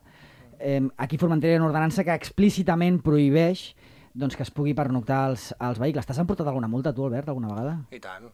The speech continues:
Speaker 2: cada any.
Speaker 1: Cada any t'emportes alguna,
Speaker 2: Sí.
Speaker 1: eh? Quan, quan és una multa d'això?
Speaker 2: Hi ha com tres tipificacions, segons,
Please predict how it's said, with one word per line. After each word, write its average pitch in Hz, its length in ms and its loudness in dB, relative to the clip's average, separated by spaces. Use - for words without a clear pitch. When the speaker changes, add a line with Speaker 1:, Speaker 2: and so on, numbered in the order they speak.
Speaker 2:
cada 95 200 -16
any. 107 140 -18
Speaker 1:
Cada 160 180 -2
any 151 60 -4
t'emportes 110 380 -6
alguna, 95 240 -8
Speaker 2:
Sí. 131 60 -12
Speaker 1:
eh? 117 60 -20
Quan, 156 320 -4
quan 135 160 -4
és 202 280 -8
una 123 120 -10
multa 113 220 -8
d'això? 110 200 -10
Speaker 2:
Hi 139 60 -10
ha 151 100 -6
com 185 140 -8
tres 170 180 -8
tipificacions, 120 920 -12
segons, 135 840 -8